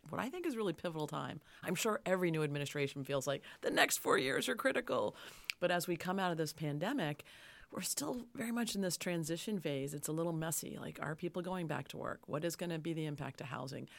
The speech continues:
How are our kids getting a quality education, you know, in a post-pandemic world? What's healthcare delivery look like with all the workforce shortages? So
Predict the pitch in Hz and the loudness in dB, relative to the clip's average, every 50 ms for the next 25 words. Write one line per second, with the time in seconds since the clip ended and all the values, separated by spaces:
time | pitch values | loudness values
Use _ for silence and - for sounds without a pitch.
0 | - - - - - - 165 175 175 175 165 156 - - 175 160 151 151 - 160 | -18 -20 -14 -6 -4 0 2 2 4 4 2 0 0 0 0 0 0 0 -2 -2
1 | 160 156 151 147 - - 156 151 151 151 156 147 143 147 147 - 151 151 147 - | 0 -2 -2 -4 -4 -2 -2 0 0 0 0 0 -2 -2 -4 -4 -4 -4 -2 -4
2 | - 165 156 156 156 - - 151 147 147 143 - - - - - - - 156 151 | -4 -6 -6 -6 -6 -4 -4 -4 -2 -4 -4 -6 -10 -14 -20 -10 -4 0 0 0
3 | 139 143 156 151 - - 156 143 139 139 135 139 139 - - 143 139 127 - 147 | 2 2 0 0 0 0 -2 0 0 0 -2 -4 -6 -4 -2 -2 -2 0 2 2
4 | 170 175 - - 165 175 160 - - 160 147 143 143 147 139 143 139 143 143 147 | 2 2 2 0 -2 -2 -2 -2 -2 -2 0 0 -2 -2 -2 -2 -2 -2 -2 -2
5 | 143 - - 131 135 135 - 151 143 - - 143 147 151 151 147 147 147 - - | -4 -4 -4 -4 -4 -4 -4 -6 -6 -6 -4 -4 -4 -2 -2 -2 -4 -4 -4 -6
6 | - 147 143 - - 151 147 139 131 135 131 - - 156 156 | -6 -6 -4 -4 -2 -2 -2 -2 -2 -2 -2 -2 -2 -2 -2